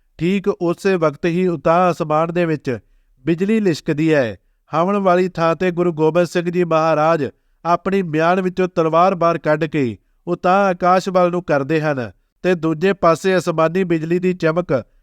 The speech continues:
ਅਤੇ ਉੱਚੀ ਉੱਚੀ ਅੱਗ ਦੀਆਂ ਲਪਟਾਂ ਵੇਖ ਕੇ ਟਿੱਲੇ ਤੋਂ ਹੇਠਾਂ ਖੜ੍ਹੇ ਲੋਕਾਂ ਨੂੰ ਲੱਗਾ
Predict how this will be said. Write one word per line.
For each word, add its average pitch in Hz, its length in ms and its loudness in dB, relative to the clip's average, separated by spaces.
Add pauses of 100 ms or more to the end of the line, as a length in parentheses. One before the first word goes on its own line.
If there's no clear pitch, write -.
(120)
ਅਤੇ 185 240 0
ਉੱਚੀ 190 300 -2
ਉੱਚੀ 185 420 -2
ਅੱਗ 156 60 0
ਦੀਆਂ 175 340 0
ਲਪਟਾਂ 160 460 0
ਵੇਖ 151 240 -2
ਕੇ 127 320 -2 (340)
ਟਿੱਲੇ 196 300 0
ਤੋਂ 190 240 -2
ਹੇਠਾਂ 165 340 0
ਖੜ੍ਹੇ 185 300 -2
ਲੋਕਾਂ 160 440 0
ਨੂੰ 185 180 0
ਲੱਗਾ 147 440 0